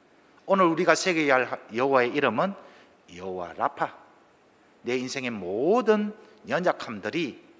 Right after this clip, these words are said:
여호와 라파의 능력으로 치유되는 은혜가 있기를 간절히 소망합니다. 믿음으로 하나님의 말씀에 순종하고, 언제 어디서나 하나님 앞에서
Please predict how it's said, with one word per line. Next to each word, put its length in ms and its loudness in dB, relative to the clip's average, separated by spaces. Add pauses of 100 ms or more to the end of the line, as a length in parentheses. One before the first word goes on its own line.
(420)
여호와 480 0
라파의 400 4
능력으로 1000 0
치유되는 680 2 (500)
은혜가 440 2
있기를 500 -6
간절히 600 -8
소망합니다. 760 -10 (540)
믿음으로 520 0
하나님의 360 0
말씀에 640 -6 (260)
순종하고, 760 -2 (540)
언제 280 0
어디서나 600 0 (240)
하나님 500 2
앞에서 500 0